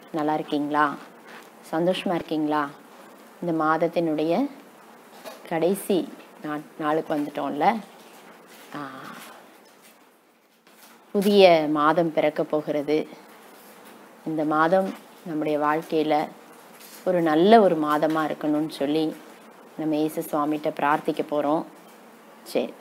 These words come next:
இப்போ இயேசு சுவாமி நிறைய அற்புதங்கள் செஞ்சாங்க. இயேசு சுவாமி மட்டும் இல்ல, இயேசு சுவாமி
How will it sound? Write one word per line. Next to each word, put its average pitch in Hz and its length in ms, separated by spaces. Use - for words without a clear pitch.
இப்போ 185 540
இயேசு 269 360
சுவாமி 202 720
நிறைய 180 560
அற்புதங்கள் 208 680
செஞ்சாங்க. 160 720
இயேசு 226 240
சுவாமி 247 300
மட்டும் 180 320
இல்ல, 156 140
இயேசு 233 280
சுவாமி 202 460